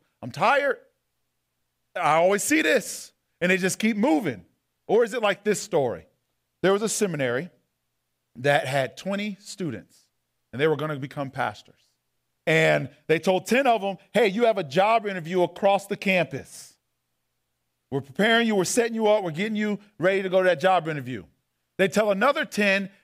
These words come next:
"Hey, you're gonna go to this church on the other side of campus, and you're gonna share the message about the Good Samaritan." But little did these twenty students know was that there was actually a research project happening, and they had a guy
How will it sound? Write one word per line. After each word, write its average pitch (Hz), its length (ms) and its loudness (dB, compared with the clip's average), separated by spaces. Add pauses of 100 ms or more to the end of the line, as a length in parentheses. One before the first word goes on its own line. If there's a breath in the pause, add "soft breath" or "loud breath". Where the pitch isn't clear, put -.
"Hey, 247 160 4
you're 220 160 0
gonna 269 160 2
go 226 120 4
to 220 140 -2
this 185 200 -2
church 262 440 0
on 185 160 0
the 180 100 2
other 208 140 2
side 214 240 0
of 190 60 -8
campus, 180 460 -4 (200 soft breath)
and 175 120 -4
you're 247 120 2
gonna 240 200 0
share 240 720 0 (120 loud breath)
the 180 100 0
message 190 440 0
about 175 260 0
the 156 80 -12
Good 170 220 -4 (160)
Samaritan." 143 640 -2 (1000)
But 185 80 2
little 269 280 2
did 233 220 0
these 214 320 0 (160)
twenty 220 560 0 (120)
students 214 500 0
know 214 400 2 (120)
was 175 200 0
that 180 240 4
there 214 100 2
was 247 180 -2
actually 202 340 -2
a 165 60 2
research 190 640 -2
project 165 440 0
happening, 160 500 -2 (220 loud breath)
and 165 100 -2
they 233 140 2
had 220 260 2
a 220 80 2
guy 185 520 2